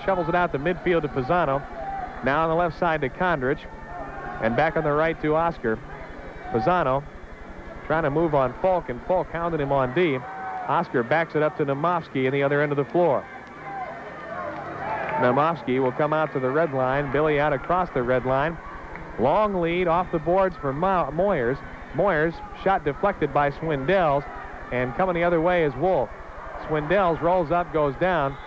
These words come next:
and the whistle timeout for the injured Chicago player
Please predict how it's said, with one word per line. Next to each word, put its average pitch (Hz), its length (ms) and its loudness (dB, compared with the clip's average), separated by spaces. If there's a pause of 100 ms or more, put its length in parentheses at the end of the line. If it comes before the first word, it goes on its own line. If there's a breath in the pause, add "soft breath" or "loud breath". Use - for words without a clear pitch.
(280)
and 139 400 0
the 143 120 0
whistle 170 420 2
timeout 165 600 2
for 156 60 -2
the 143 180 0
injured 147 280 -2
Chicago 156 500 2
player 123 420 2